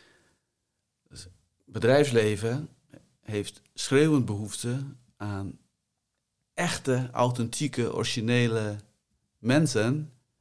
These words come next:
die out of the box creatief kunnen zijn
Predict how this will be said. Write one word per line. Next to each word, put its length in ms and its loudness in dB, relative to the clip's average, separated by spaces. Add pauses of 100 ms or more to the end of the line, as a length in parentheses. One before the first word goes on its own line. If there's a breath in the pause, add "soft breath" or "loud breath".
(680)
die 580 -8
out 240 2
of 80 -8
the 100 -6
box 640 -2 (920)
creatief 520 0
kunnen 260 -2
zijn 500 -6